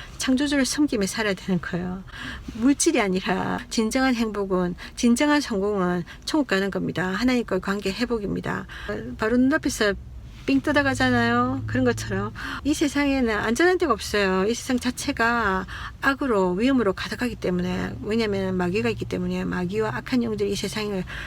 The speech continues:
지배하고 있기 때문에 인생은 짧아요. 짧고 이 세상은 악합니다. 이 세상을 사신 분들은 대부분 다 알잖아요. 돈 때문에 온갖 것을 하잖아요. 정말 내 양심을 버리고 도덕심 버리고 훔치고 악한 일을 많이 합니다. 그렇게 죄짓다가 결국은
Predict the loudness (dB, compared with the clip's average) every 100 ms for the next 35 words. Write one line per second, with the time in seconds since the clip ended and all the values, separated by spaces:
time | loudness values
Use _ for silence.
0 | -8 -4 0 2 2 0 -4 -2 0 0
1 | 0 0 2 2 2 2 0 -2 -4 -6
2 | -6 -4 -2 0 0 -2 0 0 0 -2
3 | -4 0 2 2 0 0 -2 -2 0 0
4 | 0 -2 2 2 2 2 2 0 -2 0
5 | 2 4 2 0 -2 0 -2 -4 -8 -8
6 | -2 2 4 4 4 4 2 -2 -2 -2
7 | -2 0 0 -2 -4 -4 -4 -4 -6 -6
8 | -10 -16 -16 -16 -10 -2 0 2 2 2
9 | 0 -2 0 2 2 2 0 0 -2 0
10 | 0 0 -2 -4 -4 -2 -2 0 0 -2
11 | -2 -2 -2 -2 -6 -12 -14 -2 0 0
12 | -2 -2 -2 -2 -2 -2 0 2 2 2
13 | 2 2 2 2 -2 -4 -8 -6 -4 -2
14 | -2 -2 -2 0 0 -2 0 0 0